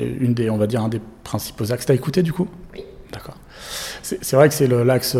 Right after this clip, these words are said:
Speaker 1: principal. Je veux dire, c'est, c'est vraiment des, des, des artistes qui, qui, qui, qui se racontent, qui galèrent. Et effectivement, bah, c'est pas simple. Alors, il y a des fois, c'est plus simple que d'autres.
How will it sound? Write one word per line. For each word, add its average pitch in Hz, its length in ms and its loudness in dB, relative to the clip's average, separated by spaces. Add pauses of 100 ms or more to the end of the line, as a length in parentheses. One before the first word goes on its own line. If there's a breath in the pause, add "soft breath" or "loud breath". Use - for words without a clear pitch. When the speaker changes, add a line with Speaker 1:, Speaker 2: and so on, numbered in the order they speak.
(160)
Speaker 1:
principal. 139 540 2
Je 110 100 2
veux 123 80 6
dire, 123 100 6
c'est, 117 160 -2
c'est - 140 -2
vraiment 131 240 6
des, 120 160 2
des, 113 180 2
des 117 220 0
artistes 143 340 -2
qui, 123 180 -4
qui, 110 300 -2
qui, - 300 -10
qui - 200 -6
se - 80 -4
racontent, 131 320 2
qui 139 140 -6
galèrent. 131 480 2 (760 loud breath)
Et 131 100 4
effectivement, 127 500 2
bah, 147 100 2
c'est - 140 -4
pas 117 160 0
simple. 208 320 -2
Alors, 110 100 2
il 110 40 2
y - 20 2
a 110 40 2
des 110 80 0
fois, 120 140 -4
c'est 120 160 -4
plus 123 100 -6
simple 120 220 0
que - 120 -4
d'autres. - 360 -2